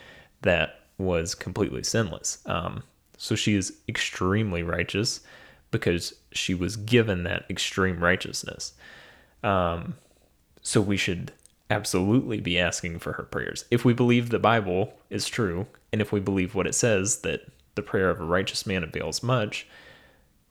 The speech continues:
then why would we not ask for her prayers as well? Um, it, also, we should absolutely be praying to Jesus and to God.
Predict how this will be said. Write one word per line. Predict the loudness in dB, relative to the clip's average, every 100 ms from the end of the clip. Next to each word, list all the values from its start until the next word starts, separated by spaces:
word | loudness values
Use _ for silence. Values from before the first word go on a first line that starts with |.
| _
then | -2 -2 -4 -12 -8
why | -4 0 2 2
would | -2 -2
we | -2
not | -2 -2 -4 -8 _ -20 -18 -4
ask | -2 -2 -6
for | -8 -4 -2 -4 -10 _ _
her | -2 -2
prayers | 2 2 2 0 -4
as | -6
well? | -4 -4 -4 -16 -20 -20 -16 -6
Um, | -4 -4 -10 -16 _ _ _ _ _ -10
it, | -10 -6 2
also, | 4 4 2 -2 -14 -16 -4
we | -2 -2 -6 _ -4
should | 0 0 0
absolutely | -2 0 2 2 2 0
be | -2
praying | 0 -2 -2 -6 -12 _ _ _ _
to | -4 -2
Jesus | 0 -2 -2 -2 -6 -4 -2
and | -2 0
to | -2 0
God. | 0 -2 -4